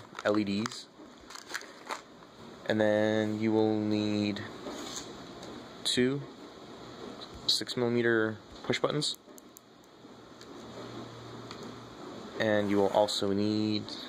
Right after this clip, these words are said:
uh, I have four here, but you need five of these Max seven two one nine chips. You also need,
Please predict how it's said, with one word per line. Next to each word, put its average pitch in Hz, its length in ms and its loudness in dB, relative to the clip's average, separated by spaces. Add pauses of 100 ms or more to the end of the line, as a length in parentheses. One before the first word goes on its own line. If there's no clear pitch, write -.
(140)
uh, 92 460 6 (1900)
I 110 60 6
have 107 120 6
four 117 300 4
here, 110 220 6
but 95 120 0
you 98 80 2
need 104 180 2
five 104 320 6
of 107 40 -14
these 101 260 -4
Max - 440 -2
seven 113 480 0
two 110 500 2 (140)
one 104 240 4
nine 98 240 2
chips. - 480 0 (3000)
You 110 100 2
also 110 280 2
need, 110 520 4